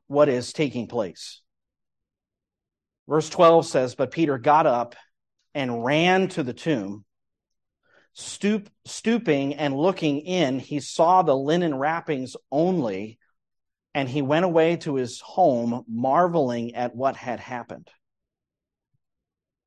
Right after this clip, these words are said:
So I say on the part of the disciples as a whole, there was skepticism, doubt, willful unbelief, but on the part of Peter, there was an investigation.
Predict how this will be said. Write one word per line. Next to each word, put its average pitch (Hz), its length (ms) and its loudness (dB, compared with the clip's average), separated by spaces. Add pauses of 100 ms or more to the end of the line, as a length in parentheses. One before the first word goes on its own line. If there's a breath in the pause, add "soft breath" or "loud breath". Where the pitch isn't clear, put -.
(260)
So - 120 -10
I 139 120 2
say 139 520 0 (320)
on 127 140 -4
the 123 60 -4
part 139 300 4
of 107 160 -4 (1080)
the 127 80 -6
disciples 135 580 2
as 113 160 -2
a 110 60 -6
whole, 123 380 4
there 127 160 -2
was 117 200 -8
skepticism, 131 840 -4
doubt, 135 520 2
willful 143 720 0
unbelief, 135 640 -2
but 127 120 -2
on 123 100 -4
the 123 80 -8
part 151 280 2
of 139 120 -8
Peter, 180 460 -4
there 135 160 -4
was 127 180 -8
an 123 120 -8
investigation. 107 920 -10